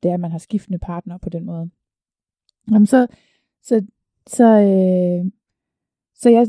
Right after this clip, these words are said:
jeg sagde det bare, og så, og han, han var der fu-, fuldstændig cool. Han sagde ikke noget, og han spurgte heller ikke,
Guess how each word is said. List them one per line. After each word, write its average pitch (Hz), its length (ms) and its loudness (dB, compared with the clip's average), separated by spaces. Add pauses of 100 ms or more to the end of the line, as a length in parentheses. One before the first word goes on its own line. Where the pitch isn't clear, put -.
jeg 247 160 2
sagde 285 260 4
det 294 100 4
bare, 214 360 0
og 208 160 -4
så, 247 340 2 (480)
og 226 60 -4
han, 339 120 0 (240)
han 359 180 -4
var 302 100 2
der 233 120 -2 (280)
fu-, - 240 -8
fuldstændig 226 300 0
cool. 208 280 -4 (120)
Han 247 100 -2
sagde 220 200 0
ikke 196 120 -6
noget, 190 240 -6
og - 40 -6
han 226 60 2
spurgte 302 300 2
heller 196 160 2
ikke, 185 140 -8